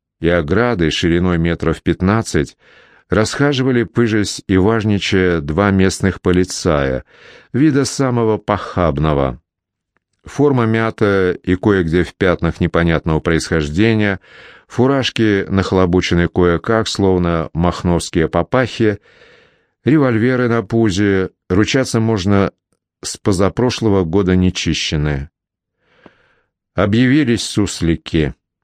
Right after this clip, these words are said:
Отсиделись где-то в безопасном местечке, а когда опасность исчезла совершенно, вылезли и стали всем напоминать, что они представители власти.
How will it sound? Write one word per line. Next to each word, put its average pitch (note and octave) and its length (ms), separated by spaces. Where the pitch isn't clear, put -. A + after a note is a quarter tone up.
Отсиделись G2+ 720
где-то F#2 320
в E2 40
безопасном F2 640
местечке, A2+ 720
а - 100
когда C3 340
опасность A#2 680
исчезла G#2 540
совершенно, A#2+ 720
вылезли A#2 480
и A2+ 60
стали A2+ 420
всем A2 360
напоминать, G#2 560
что G2 280
они F#2+ 260
представители F#2 760
власти. E2+ 720